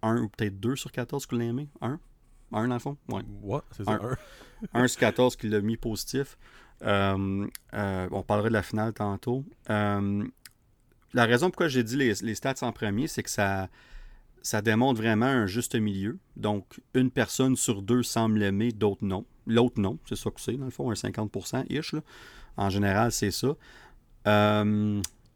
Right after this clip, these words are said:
Speaker 1: écoute, Joe, ça dérange pas, je vais commencer. Parce que je connais très
Speaker 2: Vas-y.
Speaker 1: bien, puis tu vas y aller après. Mais moi, je suis en deux temps avec, euh, cette série-là. Puis, euh, jusqu'à l'épisode cinq, J'aimais quand même beaucoup ça.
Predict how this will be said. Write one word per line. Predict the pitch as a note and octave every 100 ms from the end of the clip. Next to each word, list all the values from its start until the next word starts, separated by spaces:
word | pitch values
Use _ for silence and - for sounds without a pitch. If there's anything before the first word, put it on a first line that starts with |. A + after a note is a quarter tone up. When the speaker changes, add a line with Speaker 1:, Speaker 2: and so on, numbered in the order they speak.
| -
Speaker 1:
écoute, | - D#3+
Joe, | E3+ E3
ça | B2
dérange | D3 D3
pas, | -
je | A3
vais | A#2
commencer. | E3 E3+ B2+ - C3 - - -
Parce | G#2
que | -
je |
connais | A#2 B2
très | - C3+
Speaker 2:
Vas-y. | G#2
Speaker 1:
bien, | B2 D3
puis | -
tu | G2+ -
vas | G2+ G2 G2
y | G2+
aller | G2 B2
après. | G#2+ A2+ C3 - - - - -
Mais | B2 G#2+ G#2+
moi, | D3+
je | F3+
suis | -
en | A2
deux | G2 C3 A#2
temps | - A#2+ - - -
avec, | G2+ F#2+ G2+ - -
euh, | G2+
cette | - G2+
série-là. | - G#2+ F#2+ F#2+ B2+ - - - _ -
Puis, | - G2+ G2 G2
euh, | G2 F#2+ - _ _ -
jusqu'à | B2+ C3 C#3+
l'épisode | C3 C3+ D3 D#3+ A#2
cinq, | - C3 A3+ A3+ - _ _ _
J'aimais | G#2 G#2 G#2+ A#2
quand | B2+ B2+
même | E3+ D3+
beaucoup | G#2 C3 -
ça. | -